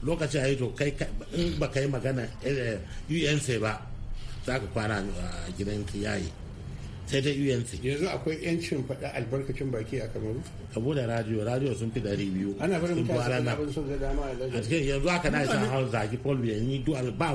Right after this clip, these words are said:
Speaker 1: wani wanda zai tambaye ni komai.
Speaker 2: Yanzu mutum ya ce shiga rediyo zagi Paul Biya a yanzu a
Speaker 1: Ai,
Speaker 2: Kamaru?
Speaker 1: na ce maka, ko bari mu bude Equinos.
Speaker 2: Eh.
Speaker 1: Su ne na farko. Shi ya sani.
Speaker 2: Haka ne, Alhaji.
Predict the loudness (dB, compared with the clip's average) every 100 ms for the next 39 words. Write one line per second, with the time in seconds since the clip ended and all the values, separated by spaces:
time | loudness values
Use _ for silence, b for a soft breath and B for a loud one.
0 | 2 2 2 2 2 0 0 0 -2 0
1 | 0 0 2 0 -2 -4 -2 -4 -6 -12
2 | -12 -10 -8 -2 2 2 2 0 0 0
3 | -2 0 0 0 2 2 0 0 -2 -2
4 | -2 -2 -2 -2 -2 -2 -2 -2 -2 -2
5 | -2 0 0 -2 -4 0 0 2 2 2
6 | 2 0 0 -2 0 0 0 -4 -10 -14
7 | -6 -2 -2 -4 -10 -10 0 2 2 2
8 | 0 0 0 -4 -4 -4 -2 2 2 2
9 | 0 -2 -2 -2 -2 -2 -2 0 0 -2
10 | -2